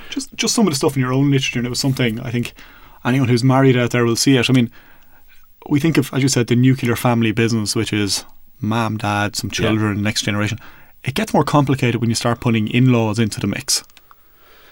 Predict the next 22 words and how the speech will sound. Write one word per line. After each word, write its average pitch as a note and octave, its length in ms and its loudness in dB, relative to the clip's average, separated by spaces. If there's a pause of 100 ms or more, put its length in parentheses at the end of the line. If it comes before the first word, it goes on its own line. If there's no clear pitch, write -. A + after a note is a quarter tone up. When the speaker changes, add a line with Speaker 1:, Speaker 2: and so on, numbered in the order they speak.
(480)
Speaker 2:
Well, G#2+ 200 2
it D#2+ 80 -2
does, D#3 300 2 (120)
and G2+ 420 -2 (280)
we G2 140 0
need B2 220 2
to F2+ 380 2 (280)
sort - 320 -6
of - 180 -16 (180)
a-, - 260 -6
acknowledge G2+ 460 2
that - 80 -12
different G2 320 -2
cultures F#2+ 340 -2
have F2 120 -2
different - 480 -6
concepts G2 460 -2
of - 120 -8
what G2+ 180 0
is - 100 -2
a - 40 -2
family. B2+ 400 0